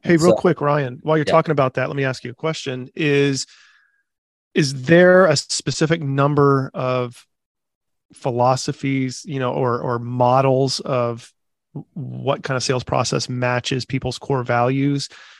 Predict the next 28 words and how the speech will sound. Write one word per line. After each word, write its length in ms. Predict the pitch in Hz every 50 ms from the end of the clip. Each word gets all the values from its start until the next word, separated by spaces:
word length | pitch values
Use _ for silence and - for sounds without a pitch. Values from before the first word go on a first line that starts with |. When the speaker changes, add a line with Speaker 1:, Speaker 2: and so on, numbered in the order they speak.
| _ _ _
Speaker 1:
Or 220 | - 156 151 156
is 160 | 151 135 127
it 280 | 143 139 135 139 160 165
just 600 | 135 - 143 139 135 127 - - - - - - _ _ _ _ _
something 340 | - - - 151 135 139 135
that's 200 | 131 127 - -
customized 680 | - - 135 - - - 127 127 123 123 123 123 113 -
to 100 | - 143
each 240 | 135 139 131 - -
co-, 260 | - - 131 135 - - _
company 480 | - 139 127 - - 123 123 123 131
and 160 | 135 135 131
as 220 | 127 123 117 117 127
unique 500 | 131 131 127 131 131 131 127 - - -
as 200 | 120 117 117 117
their 260 | 135 120 117 113 117 131 - _ -
company 300 | - - 127 - 117 -
fingerprint? 640 | - 139 135 120 120 - - - - - - - _ _ _ _
Um, 280 | - 127 120 120 120 - - 135
do 140 | 127 - 151
you, 120 | 147 139
do 140 | 135 - 147
you 60 | 135
see 360 | 120 - - 160 151 147 139 131 -
people 260 | - 156 - 151 139
fitting 260 | - - 139 135 139
into, 220 | 139 135 - -
like, 260 | 135 127 123 123 -